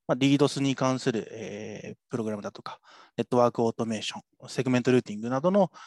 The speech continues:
えー、様々な、えー、プログラムが用意されております。えー、二つ目、えー、シグですね。こちらは、えー、エーピーニックの、えー、特有の、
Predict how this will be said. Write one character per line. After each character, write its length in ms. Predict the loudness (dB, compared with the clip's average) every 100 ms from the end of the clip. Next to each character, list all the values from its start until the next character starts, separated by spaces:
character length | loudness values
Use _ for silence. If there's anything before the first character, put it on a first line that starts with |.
| -8
え 180 | -2 -2
ー、 20 |
様 180 | -2 -2
々 160 | -2 2
な、 300 | 4 4 2
え 300 | -2 -4 -4
ー、 40 | -4
プ 80 |
ロ 60 | -4
グ 60 | -2
ラ 80 |
ム 80 | 2
が 60 | 2
用 180 | 2 -2
意 60 |
さ 100 | -8
れ 80 | -14
て 100 | -14
お 60 | -14
り 80 |
ま 160 | -12 -8
す。 340 | -8 -8 -12 _ _ _ _ _ _ _ _ -14
え 300 | -12 -12 -12
ー、 20 |
二 180 | 0 0
つ 120 | 4
目、 200 | 2 2 _ _
え 280 | -4 -4 -4
ー、 20 | -4
シ 260 | 0 2
グ 200 | 4 4
で 100 | 4
す 120 | -2
ね。 180 | -4 -6
こ 120 | -8 -2
ち 120 | 4
ら 80 | 6
は、 140 | 8
え 60 | 6
ー、 200 | 6 4
エ 20 |
ー 40 |
ピ 100 | 2
ー 20 | -2
ニ 100 | -4
ッ 40 | -4
ク 120 | -4
の、 160 | -4 _ -20 -20 -8
え 200 | -6 -4
ー、 40 |
特 220 | -4 0 2
有 260 | 4 4
の、 240 | 2 0